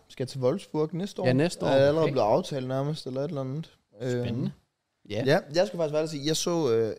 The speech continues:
Speaker 1: interviewet med ham,
Speaker 3: Åh,
Speaker 1: hvor
Speaker 3: kan
Speaker 1: han,
Speaker 3: man da-
Speaker 1: hvor han taler ud.
Speaker 3: Ja.
Speaker 1: Har du set det?
Speaker 3: Jeg har set et klip fra det, og så konkluderede jeg, det skal jeg ikke se.
Speaker 1: Okay. Fordi jeg var faktisk lidt omvendt, da jeg havde set det.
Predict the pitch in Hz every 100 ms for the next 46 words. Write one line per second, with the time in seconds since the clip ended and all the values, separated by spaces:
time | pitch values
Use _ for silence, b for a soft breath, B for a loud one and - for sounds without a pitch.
0 | - 139 - 151 240 160 147 127 196 -
1 | 139 127 131 123 - 143 143 101 101 -
2 | 160 165 135 147 135 147 214 214 _ _
3 | 110 135 180 381 392 - 170 _ _ _
4 | _ - 123 113 143 120 107 131 120 -
5 | 110 107 117 117 104 107 95 - 101 85
6 | 98 90 - _ _ _ 269 240 226 -
7 | _ _ 180 190 202 247 226 214 180 180
8 | 170 226 233 147 - 135 170 165 143 247
9 | 180 -